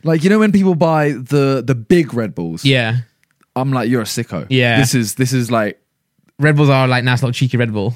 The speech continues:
Speaker 2: you
Speaker 1: Yeah,
Speaker 2: know?
Speaker 1: you get the small, you get the small can, and that's it. It's like,
Speaker 2: Can you remember
Speaker 1: done.
Speaker 2: that time where you, um, used to drink too much Red Bull, though?
Speaker 1: Three a day.
Speaker 2: <laughs> Yeah.
Speaker 1: Yeah, bro.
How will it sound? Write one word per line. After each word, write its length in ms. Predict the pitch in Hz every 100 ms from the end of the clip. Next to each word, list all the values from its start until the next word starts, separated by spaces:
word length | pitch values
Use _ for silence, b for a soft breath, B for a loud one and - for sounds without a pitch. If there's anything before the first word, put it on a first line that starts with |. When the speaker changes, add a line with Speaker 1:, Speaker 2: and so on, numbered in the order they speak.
| -
Speaker 2:
you 120 | - 151
Speaker 1:
Yeah, 40 |
Speaker 2:
know? 60 | 147
Speaker 1:
you 60 |
get 140 | 151 143
the 40 |
small, 460 | 135 160 170 156 147
you 80 | 147
get 80 | 143
the 60 |
small 320 | 127 160 160
can, 400 | 143 147 113 113
and 220 | 107 107 98 _
that's 200 | 117 120
it. 200 | 120 101 -
It's 200 | 87 -
like, 220 | 95 87
Speaker 2:
Can 240 | - - 147
you 20 |
remember 60 | 170
Speaker 1:
done. 80 | 160
Speaker 2:
that 20 |
time 220 | 170 160
where 180 | 151 143
you, 320 | 135 143 143 135
um, 220 | 127 123
used 140 | 123
to 60 | 123
drink 180 | 123 110
too 80 |
much 180 | 139 117
Red 100 | 104
Bull, 140 | 101 92
though? 220 | 85 110
Speaker 1:
Three 300 | - 143 147
a 40 |
day. 340 | 139 156 107 - _ _ _
Speaker 2:
<laughs> 320 | _ _ -
Yeah. 420 | 185 170 143 135 -
Speaker 1:
Yeah, 220 | 147 156 113
bro. 340 | 147 139 110